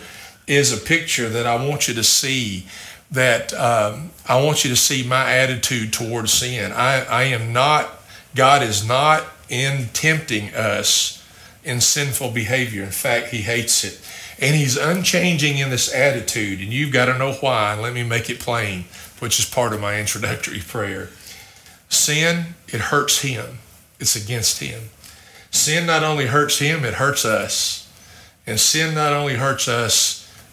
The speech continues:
it hurts other people. And that's why he hates it so much. It's against himself, it hurts us, and it hurts others.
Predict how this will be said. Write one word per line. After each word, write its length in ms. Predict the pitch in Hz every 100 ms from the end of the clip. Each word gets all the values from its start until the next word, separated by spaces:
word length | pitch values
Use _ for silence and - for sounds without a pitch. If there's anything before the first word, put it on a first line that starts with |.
| -
it 160 | 131
hurts 400 | 117 135 113 -
other 300 | - 120 107
people. 520 | - 110 87 - 147 - - - _ _
And 300 | - 117 110
that's 540 | 123 131 - - - 113
why 240 | 107 104
he 220 | 90 113
hates 380 | 87 104 87 -
it 120 | -
so 220 | - -
much. 580 | 156 - - - - - - - 127
It's 160 | 120
against 480 | 107 113 151 147 -
himself, 1200 | 147 135 - 131 123 113 - - - - - - -
it 100 | 107
hurts 320 | 101 143 -
us, 680 | 127 107 98 - - - - - -
and 160 | 127 120
it 100 | 107
hurts 300 | 120 110 -
others. 560 | 107 107 156 156 -